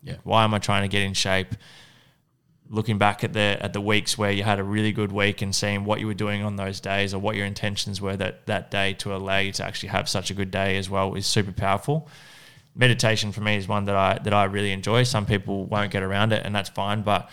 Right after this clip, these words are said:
Speaker 2: um, even starting small, whether it's with an app like Calm or whatever it is, just nice and easy at the start and then gradually extending the time if you're enjoying it.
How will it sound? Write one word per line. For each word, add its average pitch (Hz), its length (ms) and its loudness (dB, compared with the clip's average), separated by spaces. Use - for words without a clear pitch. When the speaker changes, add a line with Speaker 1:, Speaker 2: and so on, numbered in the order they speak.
Speaker 2:
um, 95 460 -2
even 101 220 2
starting 101 340 2
small, 104 340 0
whether 98 180 2
it's 92 120 -4
with 95 140 -2
an 90 80 -6
app 101 280 0
like 95 220 -2
Calm 104 480 4
or 92 300 -2
whatever 101 280 4
it 98 100 2
is, 98 180 0
just - 240 -2
nice 101 300 2
and 95 180 -6
easy 107 300 2
at - 60 -2
the - 60 -8
start 101 340 0
and 98 100 -6
then 95 100 -6
gradually 98 480 0
extending 98 460 -2
the 95 80 -4
time 101 460 0
if 107 160 -4
you're 101 160 2
enjoying 101 340 4
it. 147 140 0